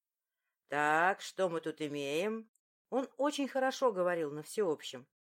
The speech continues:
хотя немного тянул окончание, но почти незаметно. «А,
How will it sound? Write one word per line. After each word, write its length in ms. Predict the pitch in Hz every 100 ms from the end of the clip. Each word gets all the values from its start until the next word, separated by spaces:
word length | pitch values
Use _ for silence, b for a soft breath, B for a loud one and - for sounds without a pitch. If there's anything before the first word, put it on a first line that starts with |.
| _ _ _ _
хотя 280 | - 185 339
немного 400 | 349 233 262 254
тянул 320 | - 196 220
окончание, 720 | 226 226 208 - 175 151 143 143
но 120 | 156
почти 340 | 175 175 -
незаметно. 680 | 277 226 208 160 135 - - _ _ _ _ _ _ _ _
«А, 460 | 196 240 240 170